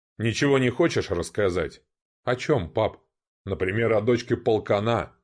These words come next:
и о том, что ты с ней спишь». Дима мгновенно бледнеет и тяжело сглатывает, а я напрягаюсь. «Что именно тебя интересует?» «Например, то, что ты не пришёл ко мне, когда узнал, кто она такая».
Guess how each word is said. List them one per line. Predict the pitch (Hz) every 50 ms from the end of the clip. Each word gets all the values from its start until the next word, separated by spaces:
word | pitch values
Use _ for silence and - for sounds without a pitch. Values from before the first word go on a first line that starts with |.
| _ _
и | - 104
о | 113 113 113
том, | - - 135 123 113
что | - - - 120
ты | 120 120 113
с | 104 - -
ней | 110 104
спишь». | 98 - - _ - 107 95 80 - - - _ _ _ _ _ _ _ -
Дима | 85 92 120 123 123 123
мгновенно | 120 123 113 120 120 120 120 120 117 117 113
бледнеет | 104 110 117 110 107 113 120 123 123 120 - -
и | 123 117
тяжело | - 120 107 110 117 117 117 107
сглатывает, | 98 95 113 113 117 113 - 120 117 113 104 - - _
а | - 104
я | 104 101 98 92
напрягаюсь. | 90 82 - 95 95 90 92 87 78 69 60 - - - _ _ _ _ _ _ _ _ _ _ _ _ _ _ _ _
«Что | - - - 139 143
именно | 147 135 117 101 92 85
тебя | - 98 87 92 87
интересует?» | 87 85 - 95 95 92 - - - 90 82 69 - - _ _ _ _ _ _ _ _ _ _
«Например, | - 101 87 92 110 113 120 120 113 -
то, | - 143 127
что | 123 - - 120
ты | 120 127 120
не | 120 117
пришёл | - 113 110 98 - - 117 107 -
ко | - 117 107
мне, | 107 110 113 113
когда | - - 104 104 98 107 107
узнал, | 104 104 98 98 117 117 117 107 -
кто | - - 120 113 107
она | 104 104 101 90
такая». | - 107 104 - - 104 92 82 71 69 69 - _